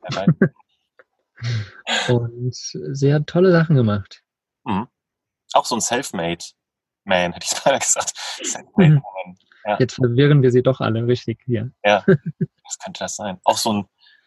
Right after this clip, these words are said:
Speaker 1: äh, Multi-, Multitalent, ne?
Speaker 2: Absolut, absolut. Als wir sie kennengelernt haben, da waren wir total baff, als sie alles rausgehauen hat, <laughs> was sie alles so kann und macht und einfach so nebenbei macht.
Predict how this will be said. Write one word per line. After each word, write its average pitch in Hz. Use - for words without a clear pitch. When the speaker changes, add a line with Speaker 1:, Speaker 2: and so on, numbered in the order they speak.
Speaker 1:
äh, 101
Multi-, 110
Multitalent, -
ne? 160
Speaker 2:
Absolut, 113
absolut. 110
Als -
wir 143
sie 147
kennengelernt 117
haben, 151
da 113
waren 127
wir 131
total 127
baff, 151
als 123
sie 123
alles 123
rausgehauen 123
hat, 123
<laughs> 139
was 135
sie 170
alles 151
so 127
kann 165
und 131
macht 160
und 127
einfach 147
so 151
nebenbei 127
macht. 135